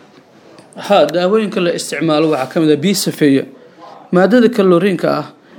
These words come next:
ibna-, horta, een, aadanaha boqolkiiba toddobaatan iyo shan jirkiisa waa biyo. Ama siddeetan iyo shan waa la dhihi karaa.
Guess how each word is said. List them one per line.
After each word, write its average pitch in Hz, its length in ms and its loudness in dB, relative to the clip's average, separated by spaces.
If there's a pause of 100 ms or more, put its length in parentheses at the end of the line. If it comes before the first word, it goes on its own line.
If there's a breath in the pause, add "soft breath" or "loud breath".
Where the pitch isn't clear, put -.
(240 loud breath)
ibna-, 185 340 2
horta, 226 300 0 (120)
een, 170 340 2
aadanaha 170 500 0
boqolkiiba 160 680 -4
toddobaatan 156 460 -2
iyo 151 100 -6
shan 156 140 -4
jirkiisa 151 440 -10
waa 135 140 -6
biyo. 131 240 -8 (1120)
Ama 160 220 -4
siddeetan 160 500 -4
iyo 135 60 -4
shan 190 240 -2
waa 143 160 0
la 143 80 -6
dhihi 147 200 -4
karaa. 143 260 -10